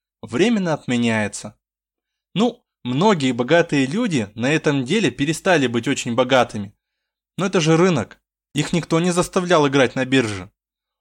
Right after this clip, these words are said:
А умные политики сделали вид, что все знали с самого начала и немного скорректировали политику. Америкам и Британии просто для выживания нужно кого-нибудь сожрать.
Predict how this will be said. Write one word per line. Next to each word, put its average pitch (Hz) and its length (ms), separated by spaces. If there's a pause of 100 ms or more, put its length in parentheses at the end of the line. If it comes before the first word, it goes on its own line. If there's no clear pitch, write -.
(120)
А 113 180
умные 202 360
политики 135 540
сделали 156 520
вид, 202 220
что - 180
все 185 220
знали 147 320
с - 80
самого 143 360
начала 117 580 (460)
и 381 80
немного 170 380
скорректировали 139 720
политику. 113 680 (720)
Америкам 190 540
и 180 160
Британии 185 680 (280)
просто 196 300
для 180 180
выживания 156 600
нужно 147 400
кого-нибудь 131 520
сожрать. 113 560